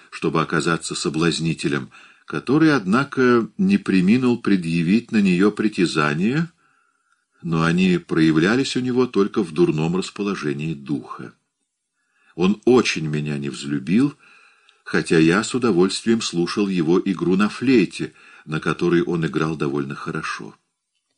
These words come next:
Этот эгист всегда ворчал, когда я приближался к его даме. Эгист — действующее лицо древнегреческого мифа.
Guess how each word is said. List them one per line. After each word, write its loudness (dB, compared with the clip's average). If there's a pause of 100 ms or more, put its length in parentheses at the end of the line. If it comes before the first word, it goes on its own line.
(960)
Этот 0
эгист 0 (180)
всегда -2
ворчал, 0 (720)
когда -2
я 0
приближался -2
к -16
его -2
даме. -6 (2000)
Эгист — 0
действующее 0
лицо 0 (200)
древнегреческого 0
мифа. -6